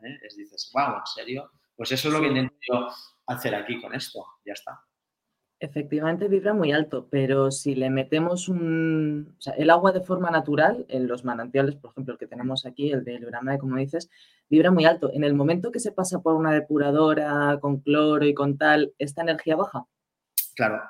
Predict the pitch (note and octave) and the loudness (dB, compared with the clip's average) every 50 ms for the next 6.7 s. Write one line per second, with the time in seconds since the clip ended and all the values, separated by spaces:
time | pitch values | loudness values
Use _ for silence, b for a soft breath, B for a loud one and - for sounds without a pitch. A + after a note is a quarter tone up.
0 | - - B2 C3 B2+ C#3 C3+ A#2+ G#2 - - - - B2+ B2+ - C3 C#3+ D3 D#3+ | -2 0 0 2 2 2 2 0 0 -2 -4 -4 -4 -2 0 2 2 2 2 2
1 | D3 C3 - C3 B2 B2 C#3 D3 D#3 E3 E3 - - - C3 B2 A#2 A2+ A2 A2 | 0 0 0 0 0 2 2 2 2 0 0 -4 -4 -2 0 0 0 0 -2 -4
2 | - - A2+ - - - C3 C3 C3 B2+ A2+ A2 G#2+ A#2 A#2+ B2 B2+ B2 B2 A#2+ | -6 -8 -10 -10 -6 -4 -4 -4 -2 -4 -6 -6 -6 -6 -4 -2 -2 0 -2 -2
3 | B2 A#2+ A#2+ A#2+ A#2 A2+ - A#2 A2+ A2+ A2 A2 G#2+ A2 A#2 B2 B2+ C3+ C#3 C#3+ | -4 -8 -10 -8 -8 -8 -8 -8 -10 -8 -8 -4 -2 0 2 2 2 2 2 2
4 | C#3 C#3 - - - A2+ - - G#2 - - - - - G#2 G#2 G#2+ A2+ A#2+ B2 | -2 -4 -4 -6 -8 -10 -12 -12 -16 -18 -18 -20 -20 -18 -14 -10 -8 -6 -6 -6
5 | B2+ B2+ A#2+ - - A2 A2 A2 A2 B2 B2 B2 B2 A2 - G#2 A2 A2 G#2+ G#2+ | -8 -8 -12 -10 -8 -6 -6 -4 -4 -4 -4 -4 -6 -8 -10 -10 -8 -8 -8 -8
6 | - A2+ A2+ - - - - G#2 A2 B2+ B2 A#2+ G2+ F#2 | -8 -12 -16 -18 -18 -10 -8 -6 -4 -2 -2 -2 -2 -2